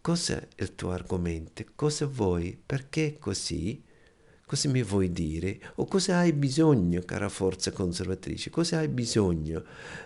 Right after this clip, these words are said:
eh, per essere sereno e per permettere questo passaggio nella mia vita?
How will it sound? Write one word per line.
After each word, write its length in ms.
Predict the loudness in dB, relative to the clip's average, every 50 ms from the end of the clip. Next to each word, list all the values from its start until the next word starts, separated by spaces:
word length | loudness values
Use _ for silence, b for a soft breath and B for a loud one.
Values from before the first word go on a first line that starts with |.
| B B -2
eh, 500 | 2 2 4 4 6 6 6 6 4 4 0 -4 0
per 140 | 2 2 4
essere 340 | 2 2 0 -2 -2 -2 -2
sereno 640 | 0 0 2 4 6 6 6 6 6 6 4 2
e 100 | 0 -2
per 220 | -4 -4 -4 -4 -4
permettere 880 | -2 -4 -2 0 0 2 2 2 0 -2 -4 -6 -4 -4 -4 -6 -8 b b b b b
questo 340 | -6 -4 -4 -4 -4 -6 -8
passaggio 680 | -8 -8 -10 -8 -6 -4 -2 -2 -2 -4 -4 -8 -6 -4
nella 260 | -4 -4 -4 -4 -6
mia 220 | -6 -6 -8 -6
vita? 460 | -4 -2 -2 -2 -2 -4 -4 -6 -6